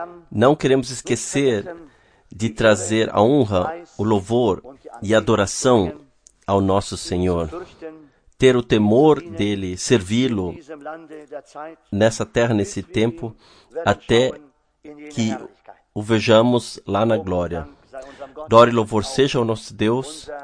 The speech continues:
Que esse seja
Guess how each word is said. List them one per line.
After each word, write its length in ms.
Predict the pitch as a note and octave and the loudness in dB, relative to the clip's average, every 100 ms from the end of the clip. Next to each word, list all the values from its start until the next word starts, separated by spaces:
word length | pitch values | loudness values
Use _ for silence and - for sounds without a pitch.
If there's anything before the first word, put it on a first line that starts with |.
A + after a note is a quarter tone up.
| C3+ _ _ _ _ _ _ _ _ _ C#3+ E3 F3 F3 D#3 E3 D#3 C#3+ D#3+ - D3+ - | -20 _ _ _ _ _ _ _ _ _ -16 -14 -14 -16 -16 -16 -14 -14 -14 -16 -20 -20
Que 140 | _ G#2+ | _ -2
esse 200 | A#2 A#2+ | -2 -6
seja 680 | - C3+ B2+ - G#2 F#2 | -4 2 2 2 -2 -2